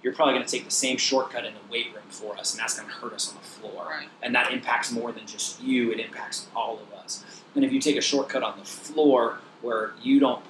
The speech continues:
Speaker 1: finish a rep the way we want you to finish it, then you're probably gonna do the same in the classroom, and you're shortcutting the opportunity we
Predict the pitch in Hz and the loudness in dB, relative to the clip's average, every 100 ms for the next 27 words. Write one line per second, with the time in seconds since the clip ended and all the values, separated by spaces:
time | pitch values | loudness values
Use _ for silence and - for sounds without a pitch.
0 | - 135 117 - 104 123 123 - 117 117 | -6 -2 0 -2 -2 -2 -2 -4 -4 -2
1 | 113 110 110 104 - - - 143 120 107 | -2 -4 -6 -8 -10 -16 2 2 2 -2
2 | 104 - - - - 120 117 139 147 131 | -4 -12 -20 -16 -4 -4 2 4 6 4
3 | 123 113 - 123 123 110 - 123 127 123 | 2 -2 -2 0 -2 -4 -8 0 2 2
4 | 117 113 110 123 120 110 - - 143 - | 0 -4 -6 -6 -8 0 2 4 2 2
5 | 123 117 113 113 120 - 123 120 117 110 | -4 -4 -2 -2 -2 -4 -4 -4 -6 -12